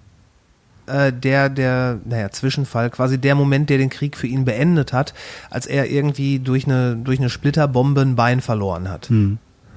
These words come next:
Speaker 1: Und, äh, das muss irgendwo, ich hoffe, ich kriege das noch richtig zusammen, ich glaube, das war in Italien,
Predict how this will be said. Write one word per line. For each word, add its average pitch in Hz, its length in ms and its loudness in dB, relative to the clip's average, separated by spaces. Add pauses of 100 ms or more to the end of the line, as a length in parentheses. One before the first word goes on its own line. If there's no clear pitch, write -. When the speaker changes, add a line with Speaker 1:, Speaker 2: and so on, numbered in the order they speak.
(460)
Speaker 1:
Und, 127 600 0
äh, 127 160 4
das 123 240 -4
muss 123 260 -2
irgendwo, 143 500 2
ich 127 140 0
hoffe, 127 140 -2
ich 120 80 -8
kriege 131 180 -4
das 120 140 -4
noch 117 140 -6
richtig 123 220 -10
zusammen, 117 360 -2
ich 110 80 -6
glaube, 117 180 -2
das 117 140 -2
war 117 200 0
in 120 220 -8
Italien, 180 1120 0